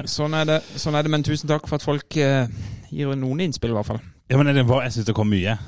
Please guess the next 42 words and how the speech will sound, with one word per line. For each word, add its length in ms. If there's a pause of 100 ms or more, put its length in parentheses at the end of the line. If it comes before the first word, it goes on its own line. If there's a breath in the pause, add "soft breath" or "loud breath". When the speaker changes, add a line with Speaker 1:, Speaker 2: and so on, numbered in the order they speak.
(160)
Speaker 2:
Jeg 140
Speaker 3:
det 100
var 80
Speaker 2:
synes 80
Speaker 3:
bra. 100 (220)
Speaker 2:
egentlig 320
Kristian 320
Sørensen 540
var 100
vel 140
den 100
som 160
hadde 160
den 160
lengste 320
avhandlingen 560
der, 240
og 80
han 80
Speaker 3:
Mm. 80
Speaker 2:
sa 160
vel 140 (100)
akkurat 400
det 100
vi 60
har 100
holdt 200
på 100
med. 160 (160)
Speaker 1:
Ja. 220 (100)
Speaker 3:
Ja. 300 (100)
Speaker 2:
Til 160
punkt 240
og 80
prikke. 300 (100)
Speaker 1:
Ja, 240
Speaker 3:
Ja. 240
Speaker 1:
det 160
var 160
omtrent 320
det, 80
altså. 300